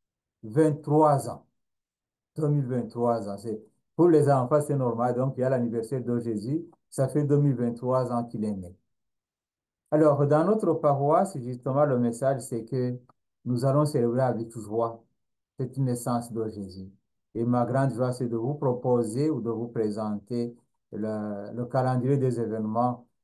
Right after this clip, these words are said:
que nous allons vivre pendant cette fête de, de, de, de,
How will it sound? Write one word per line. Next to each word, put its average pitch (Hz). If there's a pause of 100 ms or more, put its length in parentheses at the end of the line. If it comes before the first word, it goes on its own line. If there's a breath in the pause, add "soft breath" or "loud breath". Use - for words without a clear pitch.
(140)
que 127
nous 120
allons 117
vivre 113 (100)
pendant 110
cette 113
fête 110
de, 98 (500)
de, 98
de, 98
de, 98